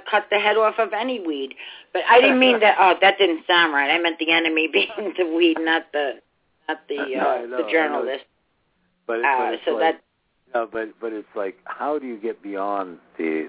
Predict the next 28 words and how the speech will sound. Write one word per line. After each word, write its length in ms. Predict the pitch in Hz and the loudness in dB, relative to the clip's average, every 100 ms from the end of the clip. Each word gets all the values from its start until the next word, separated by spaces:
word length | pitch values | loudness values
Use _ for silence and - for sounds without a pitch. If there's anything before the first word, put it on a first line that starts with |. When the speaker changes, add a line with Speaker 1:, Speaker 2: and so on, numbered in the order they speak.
| - | -6
Speaker 2:
the 80 | 78 | -4
biblical 720 | 92 101 101 - 85 82 80 - - - - | -4 -4 -4 -4 -4 -4 -4 -12 -20 -12 -4
eye 200 | 95 95 | -2 -4
for 220 | 92 87 85 | -8 -10 -8
an 100 | 87 | -6
eye, 340 | 85 78 65 67 | -6 -6 -10 -16
you 120 | 73 76 | -12 -6
know, 420 | 80 80 78 73 78 | -4 -4 -6 -8 -8
uh, 440 | 73 71 69 - | -8 -6 -10 -6
tooth 160 | 104 95 - | -4 -4 -6
for 140 | 87 | -6
a 40 | 78 - | -6 -6
tooth, 200 | 82 69 - - - _ | -8 -8 -12 -20 -20 _
that, 260 | 87 90 85 - | -4 -2 -4 -8
that 180 | 90 | -8
whole 280 | 76 87 82 - | -8 -8 -10 -8
thing? 220 | 104 90 - - - _ | -8 -8 -12 -20 -20 _
When, 260 | 92 95 92 - | -4 -4 -4 -12
when 200 | 95 95 | -10 -6
you, 320 | 95 92 85 - | -4 -4 -6 -10
you 80 | 98 | -4
know, 240 | 92 87 - | -2 -4 -6
you, 120 | 90 90 | -8 -8
you 280 | 76 87 | -6 -4
have 160 | 98 101 | -4 -4
that 140 | 92 80 | -6 -4
Old 220 | 117 143 - | -4 -4 -6
Testament 600 | 90 87 _ 82 80 | -10 -10 _ -16 -14